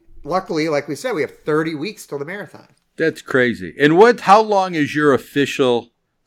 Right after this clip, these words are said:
Speaker 2: program? Are you a sixteen week? Do you know? Once it,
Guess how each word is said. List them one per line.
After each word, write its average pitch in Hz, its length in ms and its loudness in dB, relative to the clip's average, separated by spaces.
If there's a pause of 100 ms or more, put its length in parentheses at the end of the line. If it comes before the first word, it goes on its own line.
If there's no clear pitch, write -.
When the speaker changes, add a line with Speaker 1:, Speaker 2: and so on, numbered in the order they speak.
(1400)
Speaker 2:
program? 101 600 0 (120)
Are 120 80 0
you 143 180 4
a 135 40 6
sixteen 143 560 -2
week? 147 340 -4
Do 131 80 -4
you 131 80 2
know? 131 380 -2 (200)
Once 135 260 -2
it, 131 200 2